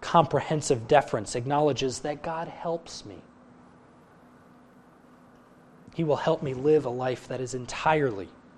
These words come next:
pleasing to him. There is no area of my life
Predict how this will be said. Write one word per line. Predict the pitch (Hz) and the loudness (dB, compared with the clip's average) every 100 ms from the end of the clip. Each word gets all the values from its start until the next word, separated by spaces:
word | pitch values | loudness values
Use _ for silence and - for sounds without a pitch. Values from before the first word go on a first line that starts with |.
| - | -8
pleasing | 123 110 98 | -8 -6 -10
to | - 98 | -14 -14
him. | 95 92 | -14 -10
There | 139 151 | 0 2
is | 151 - - - - | 2 0 -8 -18 -14
no | 123 127 147 165 180 180 | -8 -2 4 6 4 4
area | 160 156 143 117 | 4 4 4 0
of | 120 120 | -4 -6
my | 120 | -6
life | 117 117 - - | -4 -4 -6 -12